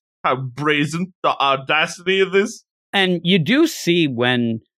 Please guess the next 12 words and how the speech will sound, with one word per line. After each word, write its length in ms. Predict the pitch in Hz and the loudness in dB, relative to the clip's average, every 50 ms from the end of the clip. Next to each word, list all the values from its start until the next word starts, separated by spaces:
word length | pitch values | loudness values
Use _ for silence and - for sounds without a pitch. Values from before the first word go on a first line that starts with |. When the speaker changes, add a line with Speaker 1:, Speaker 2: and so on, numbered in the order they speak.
| _ _ - | _ _ -2
Speaker 2:
when 220 | 139 139 139 135 | 0 0 0 0
Tanjiro 600 | - - 165 156 156 151 - 208 240 254 220 151 | 0 0 0 0 0 0 0 0 2 2 0 0
grabs 400 | - 123 123 123 127 135 123 - | 0 0 2 2 2 2 0 -2
him 80 | 135 107 | -2 0
and 80 | 104 101 | 0 0
he 60 | 95 | 0
turns 320 | - - 127 123 104 92 107 | -2 -2 -2 -2 -2 0 0
around, 260 | 104 104 104 98 95 | 0 2 2 2 0
you 80 | 90 | -2
see 260 | 95 - - - 139 127 | -4 -4 -2 0 0 2
those 280 | 120 117 107 104 101 | 2 2 0 0 -2
demon 460 | 98 92 113 110 113 110 104 98 92 | -2 0 2 4 4 4 4 2 0